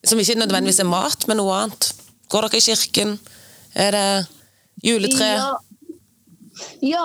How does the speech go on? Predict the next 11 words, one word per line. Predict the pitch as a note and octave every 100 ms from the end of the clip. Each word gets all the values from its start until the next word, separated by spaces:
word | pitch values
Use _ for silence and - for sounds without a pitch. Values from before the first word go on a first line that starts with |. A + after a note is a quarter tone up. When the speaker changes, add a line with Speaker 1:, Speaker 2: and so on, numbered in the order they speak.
| -
Speaker 2:
hvis | D4+ D#4+
at, | C#4 A#3+ A#3
hvis | - A3+ C#4+ D4
at | C#4
det, | - A3+ A3
det | C4
passer | C4 C4+ C#4+ C#4+
og, | A#3+ G#3+ G3 F#3 E3 -
og | - F3+ D#3+ -
sånn, | - B3 G#3
så, | -